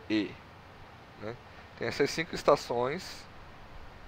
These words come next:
com essas oito minas, mais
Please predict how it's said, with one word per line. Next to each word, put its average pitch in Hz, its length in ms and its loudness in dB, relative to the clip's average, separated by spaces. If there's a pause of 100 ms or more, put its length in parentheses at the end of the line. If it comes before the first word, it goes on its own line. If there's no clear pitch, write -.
(2250)
com - 80 2
essas 117 400 2
oito 147 300 6
minas, 127 720 0 (1400)
mais 123 600 10